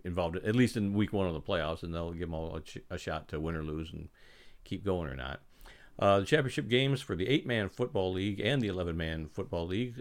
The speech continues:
uh, are going to be pushed back one week from the previous dates. Uh, normally, they're,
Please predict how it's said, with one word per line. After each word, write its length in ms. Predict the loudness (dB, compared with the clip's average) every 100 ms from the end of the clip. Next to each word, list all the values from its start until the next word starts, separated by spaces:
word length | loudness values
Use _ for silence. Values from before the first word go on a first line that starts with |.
| -10
uh, 200 | -8 -8 -6
are 80 | -4
going 180 | -2
to 60 | 0
be 80 | 0
pushed 320 | 0 -2 2
back 240 | 2 4
one 220 | 2 0 2
week 240 | 0 -2
from 180 | -2 -2
the 80 | -4
previous 440 | -2 -2 -2 -4
dates. 380 | 0 0 -2 -8 -20 -20 -20 -6 0
Uh, 180 | 4
normally, 580 | 6 6 6 6 4 2 -4 -14 -6
they're, 540 | 2 4 6 2 0